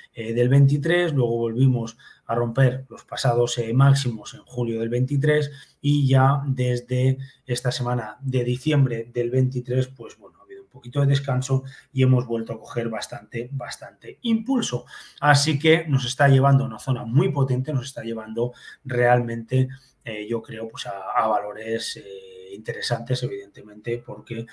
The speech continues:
bueno, pues si un índice sube, no es por un milagro, sino que simplemente es, pues, por esa, eh, unión, ¿no? Toda esa, eh, selección de valores que componen los índices,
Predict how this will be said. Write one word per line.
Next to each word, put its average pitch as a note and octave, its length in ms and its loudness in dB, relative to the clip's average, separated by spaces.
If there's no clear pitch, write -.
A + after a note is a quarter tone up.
bueno, - 220 -16
pues - 140 -14
si - 80 -8
un G#2+ 80 -8
índice G#2 320 -16
sube, C#3 400 2
no A2 140 -10
es - 60 -20
por A2 160 -14
un A2 100 -10
milagro, C#3 460 8
sino A#2+ 360 0
que C3 180 4
simplemente A2 580 -6
es, A2+ 80 -6
pues, - 220 -20
por - 160 -20
esa, B2 320 0
eh, - 160 -12
unión, D3 420 8
¿no? E3+ 160 4
Toda B2 220 0
esa, B2+ 320 2
eh, A2+ 920 0
selección D3 640 6
de C3+ 60 6
valores C3+ 440 4
que B2 140 -6
componen B2+ 400 0
los C3 160 2
índices, C#3 500 4